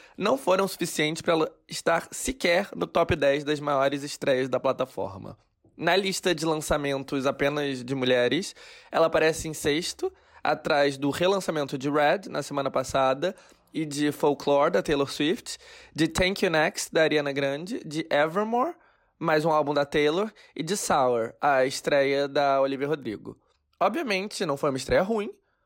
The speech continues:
com todas as faixas entre as mais ouvidas do Spotify, mas levando em conta que a expectativa é que,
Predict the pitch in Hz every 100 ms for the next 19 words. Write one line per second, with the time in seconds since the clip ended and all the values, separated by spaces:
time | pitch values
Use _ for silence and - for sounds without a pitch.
0 | _ 135 127 135 143 151 - 123 139 -
1 | 127 113 117 117 113 117 113 117 113 123
2 | - - 147 220 - - _ - 415 381
3 | 269 294 - 190 202 226 202 175 180 -
4 | 156 - 156 151 147 139 - 131 131 117